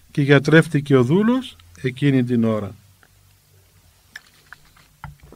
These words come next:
Αυτό είναι το κείμενο, αδελφοί μου, που θα ακούσουμε αύριο στη Θεία Λειτουργία.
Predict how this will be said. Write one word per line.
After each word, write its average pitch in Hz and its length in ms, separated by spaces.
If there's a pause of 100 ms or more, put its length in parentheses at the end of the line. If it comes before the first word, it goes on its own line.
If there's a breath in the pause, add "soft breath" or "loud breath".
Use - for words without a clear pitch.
(2250 soft breath)
Αυτό 156 300
είναι 156 140
το 143 120
κείμενο, 131 320
αδελφοί 117 380
μου, 190 120
που 165 140
θα 135 100
ακούσουμε 123 460
αύριο 123 380
στη - 160
Θεία 113 240
Λειτουργία. 101 600